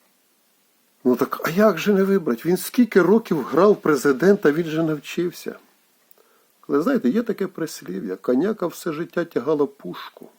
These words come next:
стрілять не навчилась". А коли приводять приклади, що, ну, були ж артисти президентами. Так, був Рейган. Але Рейган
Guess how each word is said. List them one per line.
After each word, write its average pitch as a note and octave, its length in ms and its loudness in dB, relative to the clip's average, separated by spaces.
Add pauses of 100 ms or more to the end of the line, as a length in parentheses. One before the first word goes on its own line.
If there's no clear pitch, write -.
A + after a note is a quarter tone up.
(360)
стрілять A2+ 640 -6
не B2 80 -4
навчилась". - 720 -8 (1800)
А G#2 80 -6
коли D3 260 4
приводять E3+ 560 2
приклади, C3 640 2
що, A#2 360 0
ну, C3 280 2 (300)
були B2 500 0
ж - 200 -12
артисти F3+ 960 -2 (1200)
президентами. B2 720 -4 (180)
Так, B3+ 340 -10 (140)
був A3+ 220 -10 (140)
Рейган. A#2+ 360 -4 (1600)
Але B2 300 4
Рейган F3 500 -2